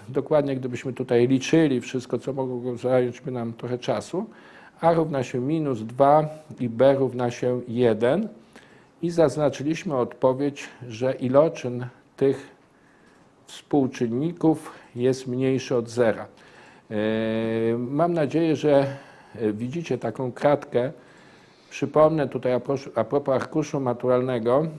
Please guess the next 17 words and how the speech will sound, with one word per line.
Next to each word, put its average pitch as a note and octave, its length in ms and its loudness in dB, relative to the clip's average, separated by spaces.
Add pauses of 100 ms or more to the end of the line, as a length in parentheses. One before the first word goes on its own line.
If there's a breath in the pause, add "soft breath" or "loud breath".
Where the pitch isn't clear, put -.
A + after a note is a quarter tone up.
(120)
że A#2+ 180 -4
na C3 140 0
ogół C#3+ 180 -2
te B2 140 -4
wszystkie D3+ 360 -4
wy-, B2 140 -2
wykresy C3 760 0 (220)
mają B2+ 360 4
kratki C3 640 -2 (720)
i C#3 400 0 (1120)
także B2+ 680 2 (500 soft breath)
na A#2+ 100 0
tych D#3 240 -2
stronach, D3+ 500 4
gdzie - 160 -4
prowadzicie B2+ 540 0
obliczenia, C3 800 -4